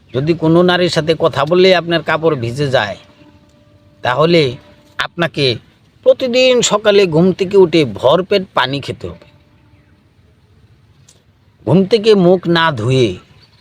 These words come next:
ভরপেট পানি খেতে হবে প্রতিদিন সকালে।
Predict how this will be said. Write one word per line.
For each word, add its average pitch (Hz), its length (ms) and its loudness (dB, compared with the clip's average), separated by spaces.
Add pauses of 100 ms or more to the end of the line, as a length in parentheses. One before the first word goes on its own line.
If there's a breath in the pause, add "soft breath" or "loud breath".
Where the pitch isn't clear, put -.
(380)
ভরপেট 151 420 -2
পানি 113 200 -4
খেতে - 260 -14
হবে 90 180 -12
প্রতিদিন 123 420 -4
সকালে। 82 340 -10